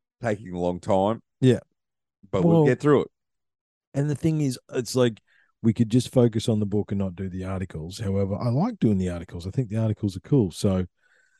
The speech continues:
Speaker 1: Yeah.
Speaker 2: look, we need to refine the process for the next book. All right.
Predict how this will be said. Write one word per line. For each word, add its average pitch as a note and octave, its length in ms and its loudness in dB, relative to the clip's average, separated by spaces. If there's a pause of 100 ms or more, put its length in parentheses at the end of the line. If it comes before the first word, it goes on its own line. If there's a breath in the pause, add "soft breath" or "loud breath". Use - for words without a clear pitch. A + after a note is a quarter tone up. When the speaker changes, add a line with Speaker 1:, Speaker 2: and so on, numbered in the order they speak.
(100)
Speaker 1:
Yeah. - 260 -8 (540)
Speaker 2:
look, B2+ 220 6
we A#2 80 6
need D3+ 140 6
to D#3 80 6
refine B2 400 4
the G#2+ 60 -4
process G#2+ 440 0
for - 100 -10
the G2 80 -8
next F#2 220 -14
book. - 280 -14 (640)
All F2 100 -10
right. G2+ 200 -4